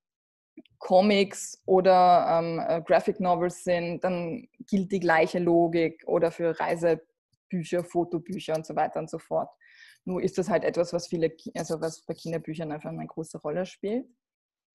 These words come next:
Und da fängt's damit an, dass man sich überlegen sollte, passt der Stil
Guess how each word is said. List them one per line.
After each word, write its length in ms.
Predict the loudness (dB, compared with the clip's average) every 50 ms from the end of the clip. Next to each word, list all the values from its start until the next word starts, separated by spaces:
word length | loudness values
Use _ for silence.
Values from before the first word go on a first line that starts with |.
| _ _ _ _ _ _ _ _ _ _ _ _
Und 220 | -6 -2 2 4
da 460 | 6 6 8 8 6 4 2 0 -6 -4
fängt's 420 | 0 2 4 4 2 0 -2 0
damit 280 | 2 2 2 2 0 0
an, 120 | -2 -2
dass 120 | 0 0 0
man 100 | 0 0
sich 140 | -2 -4 -2
überlegen 440 | 0 2 2 2 2 2 2 0
sollte, 680 | 2 4 4 6 6 4 4 2 2 2 2 0 0 -4 -6 -12
passt 480 | -4 0 0 0 0 -2 -8 -2 2
der 100 | 2 2
Stil 640 | 2 0 -6 _ -4 -2 0 2 4 4 2 2